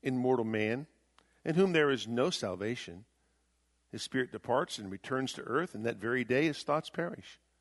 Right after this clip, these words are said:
How blessed is he whose help is the God of Jacob, whose hope is in the Lord his God, who made heaven and earth, the sea and all that is in them,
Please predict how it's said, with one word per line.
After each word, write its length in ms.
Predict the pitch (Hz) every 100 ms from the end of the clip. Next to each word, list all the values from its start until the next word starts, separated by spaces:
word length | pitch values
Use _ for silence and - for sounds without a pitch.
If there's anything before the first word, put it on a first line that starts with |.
| _ _ _ _ _ _
How 180 | - 165
blessed 460 | 143 113 165 226 160
is 220 | 123 -
he 320 | 95 92 117 - _ _ _ _ _ _ _ _ _
whose 300 | - 127 -
help 480 | - 202 151 131 - _ _ _ _ _ _ -
is 160 | 120
the 60 | 113
God 160 | 110
of 120 | 101 98
Jacob, 440 | 190 202 - 92 - _ _ _ _ _ _ _ _ -
whose 240 | 127 113
hope 500 | - - 196 113 - - _ _ _ _ _ -
is 240 | 127 110
in 80 | 113
the 100 | 110
Lord 540 | 123 143 98 92 107 - _ _ _ _ _ _ _ _ _ _ _ _ _
his 200 | - 113
God, 340 | 170 165 80 - _ _ _ _ _ _ _ _ _ _ _ _
who 120 | - 107
made 180 | 113
heaven 260 | 101 117 135
and 140 | 160
earth, 300 | 117 143 - _ _ -
the 80 | 107
sea 320 | - 120 117
and 100 | 127
all 200 | 110 135
that 120 | 156
is 120 | 160
in 100 | 123
them, 180 | 110 139